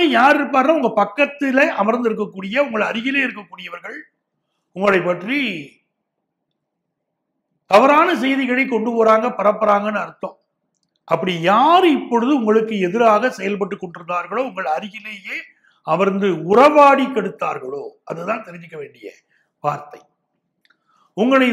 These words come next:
உறவாடி கெடுத்தவர்கள் இப்பொழுது இல்லாது போவார்கள், காணாமல் போவார்கள், அடையாளம் தெரியாமல் போவார்கள். உங்களுடைய எதிரிகள் இப்பொழுது அடையாளம் தெரியாமல் போவார்கள் என்று கூட நான் சொல்றது உங்களுக்கு ரொம்ப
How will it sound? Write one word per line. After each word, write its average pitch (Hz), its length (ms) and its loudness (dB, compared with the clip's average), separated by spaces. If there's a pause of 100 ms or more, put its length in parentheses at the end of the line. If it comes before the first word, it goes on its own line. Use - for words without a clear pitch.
(120)
உறவாடி 349 540 4
கெடுத்தவர்கள் 285 640 0
இப்பொழுது 294 400 0
இல்லாது 311 400 4 (100)
போவார்கள், 269 540 2
காணாமல் 285 540 2 (100)
போவார்கள், 254 480 -2 (360)
அடையாளம் 311 640 4
தெரியாமல் 262 600 -2
போவார்கள். 190 560 -10 (300)
உங்களுடைய 269 380 4 (120)
எதிரிகள் 349 460 4
இப்பொழுது 320 420 2 (1040)
அடையாளம் 330 500 4
தெரியாமல் 294 440 2
போவார்கள் 269 400 4
என்று 262 160 -4
கூட 339 140 -2
நான் 277 220 -4
சொல்றது 294 260 -2
உங்களுக்கு 240 340 -4
ரொம்ப 302 140 -4